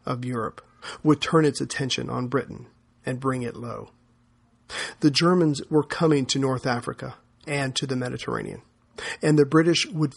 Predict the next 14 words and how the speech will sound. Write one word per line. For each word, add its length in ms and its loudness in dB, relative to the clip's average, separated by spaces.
feel 220 6
their 160 2
presence 500 -4
on 280 -4
land, 400 -4
sea, 320 -2
and 160 -6
air. 260 -8
These 300 4
latest 340 4
results 440 4
of 120 0
Operation 480 2
Compass 360 -4